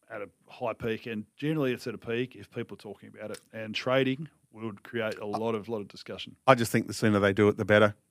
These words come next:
Speaker 2: Get rid of the mid-season draft, um, 'cause that does upset people. And, uh,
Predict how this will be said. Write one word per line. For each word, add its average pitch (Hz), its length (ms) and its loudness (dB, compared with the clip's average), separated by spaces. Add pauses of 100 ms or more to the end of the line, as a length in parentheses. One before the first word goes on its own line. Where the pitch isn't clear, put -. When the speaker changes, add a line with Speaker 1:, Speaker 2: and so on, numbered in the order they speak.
(160)
Speaker 2:
Get 117 160 4
rid 113 140 4
of 104 40 6
the 104 60 6
mid-season 104 540 4
draft, 101 440 2 (140)
um, 95 540 -4 (540)
'cause 104 100 2
that 185 160 6
does - 180 4
upset 98 320 -2
people. 92 300 -4 (260)
And, 87 320 -6
uh, 90 180 -6